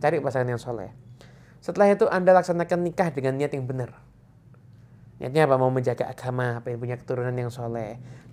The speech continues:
Jangan, maaf, nikah hanya bersenang-senang saja. Tuh, bersenang-senang kan manusiawi, Beb. Betul. Saya nggak ngelarang orang nikah niatnya bersenang-senang. Saya kan bilangnya apa? Jangan nik-,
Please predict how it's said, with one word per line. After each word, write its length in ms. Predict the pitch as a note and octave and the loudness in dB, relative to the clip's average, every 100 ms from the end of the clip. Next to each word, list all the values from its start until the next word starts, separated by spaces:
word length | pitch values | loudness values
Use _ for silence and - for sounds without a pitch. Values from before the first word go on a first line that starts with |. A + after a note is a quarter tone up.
| - | -4
Jangan, 480 | D3+ C3 C3 E3 E3 | -2 0 -2 -2 -2
maaf, 400 | D3+ - E3 D#3+ | -4 -4 -4 -4
nikah 320 | D3+ C3+ D#3+ | -6 -4 -2
hanya 240 | C3 C#3 D3 | -2 -2 -2
bersenang-senang 560 | C3 B2 B2+ C3 A#2+ | -2 -2 -4 -4 -8
saja. 320 | A#2+ - A#2+ - - - - C#3+ | -8 -10 -12 -12 -20 -20 -6 -6
Tuh, 80 | B2 - _ - - | -6 -14 _ -20 -6
bersenang-senang 560 | C3+ C3 F3 F#3 A#3 A#3+ | -4 0 -2 0 -2 0
kan 80 | A#3+ | 0
manusiawi, 560 | A3+ A3 A3 A3 A3 G3+ | 0 0 2 4 4 2
Beb. 240 | C#3 C3+ | -2 -2
Betul. 480 | D#3+ - A3+ F#3 - - _ _ - - | -4 0 0 2 0 -16 _ _ -20 -10
Saya 160 | - D4+ | -2 2
nggak 200 | F3+ - A3 | 2 2 4
ngelarang 320 | G3+ D3 A3 | 8 8 8
orang 240 | F#3 G3+ | 6 4
nikah 240 | F3+ F#3+ F#3+ | 2 0 0
niatnya 240 | F3+ G3 | 0 0
bersenang-senang. 640 | D3+ C3 C3 B2 B2+ A#2+ A#2+ | 0 0 -4 -4 -8 -8 -4
Saya 80 | G3 | -2
kan 160 | G#3 G#3+ | 0 2
bilangnya 320 | E3+ F#3+ F#3+ | 2 2 2
apa? 240 | C#3 B2+ - _ - | 0 -2 -14 _ 0
Jangan 720 | F3+ D3 C3 C3 F3 G#3 G3+ | 6 6 4 0 -2 -4 -8
nik-, 320 | F3 E3+ - | -4 -4 -6